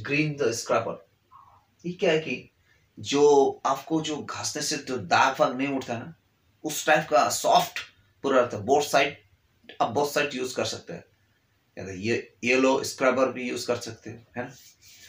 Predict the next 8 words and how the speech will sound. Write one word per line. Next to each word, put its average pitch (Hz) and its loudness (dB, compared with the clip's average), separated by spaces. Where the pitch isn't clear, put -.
लेकिन 185 2
but - 2
फूड - -4
safety 240 0
management 190 4
system 180 0
बोलता 139 2
है, 117 -4